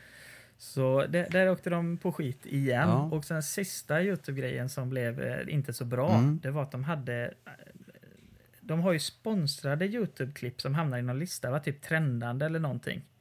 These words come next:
Speaker 1: Eh, som hamnade väldigt högt upp
Speaker 2: Ja.
Speaker 1: internationellt.
Speaker 2: Ja.
Speaker 1: Och det var en, eh, en, eh, lättklädd tjej som, eh, filmades. Typ som att hon stod på en pedestal eller någonting och så snurrade denna runt då.
Speaker 2: Mm.
Speaker 1: Eh,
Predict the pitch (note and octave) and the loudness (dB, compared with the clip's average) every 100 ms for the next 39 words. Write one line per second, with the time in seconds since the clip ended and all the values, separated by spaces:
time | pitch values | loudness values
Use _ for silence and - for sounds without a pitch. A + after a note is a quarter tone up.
0 | - - - _ - - A#2+ A#2+ - C#3+ | -20 -20 -20 _ -12 -8 -6 -6 -2 0
1 | C#3+ B2+ C3 C3+ A#2+ - D3 - F3+ - | 2 2 0 0 0 -2 -2 -2 -4 -4
2 | - - G#2+ B2 C#3 C#3+ B2+ - B2 - | -2 2 2 2 -2 -2 -4 -2 -4 -4
3 | - A2 A#2+ - - - _ _ B2+ A#2+ | 0 2 2 -2 -18 -20 _ _ -4 -4
4 | - C3 C3+ C3 B2 B2 B2 B2 A#2+ B2 | -2 -2 2 2 0 0 -2 -2 -2 -4
5 | B2+ A#2+ A#2+ A#2 B2 - - - - - | -2 -2 -2 -4 -6 -6 -4 -4 -4 -4
6 | B2+ C#3+ D3+ D#4 - - D#3 D3 C#3+ C#3+ | -4 -2 -4 -4 -12 -6 -4 -2 0 0
7 | C#3+ C#3 C#3 C#3+ E3+ B2 A#2+ E3 - - | -2 -4 -6 -6 -4 -2 -2 -4 -6 -18
8 | _ - C#3+ - C3 C#3 C3+ C3+ B2+ A#2+ | _ -6 -6 -2 -4 -4 -4 -4 -4 -4
9 | A#2+ B2+ - A#2+ C#3 D#3+ C#3+ B2 B2+ A#2+ | -4 -4 -2 0 0 0 -2 -4 -6 -8
10 | B2+ C#3 B2 A#2 A#2 A2 A2 A2+ - - | -4 -2 0 0 0 0 -2 -2 -4 -10
11 | D3 A2+ A2+ - - - - - - A#2 | 0 4 4 0 -10 -20 -20 -16 -4 0
12 | A2+ A2+ C3 | 0 0 -2